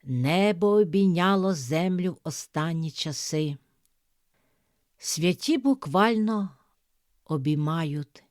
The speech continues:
лелеють на руках, шепчуть на вухо: "Тільки почуй".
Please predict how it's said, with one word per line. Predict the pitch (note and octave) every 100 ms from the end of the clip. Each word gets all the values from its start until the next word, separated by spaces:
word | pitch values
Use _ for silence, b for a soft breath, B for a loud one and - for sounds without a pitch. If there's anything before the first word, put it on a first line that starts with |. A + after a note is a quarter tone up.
| _ _ _ _ _ _ _
лелеють | - D#3 D#3 D3 D#3 F3 D3+ D3+ -
на | D3
руках, | D3 D3 - D3+ D3 C3 - _ _ _ _ _ _ _ _ _ _ _ _
шепчуть | - - C3 F3+ G3 - F#3 -
на | E3+
вухо: | D3+ F#3+ A3 - E3+ D#3 C#3 _ _ _ _ _ _ _ _
"Тільки | - C#3 F#3+ G3 G#3
почуй". | G3+ G#3+ G#3 - C4 A#3+ C#3 -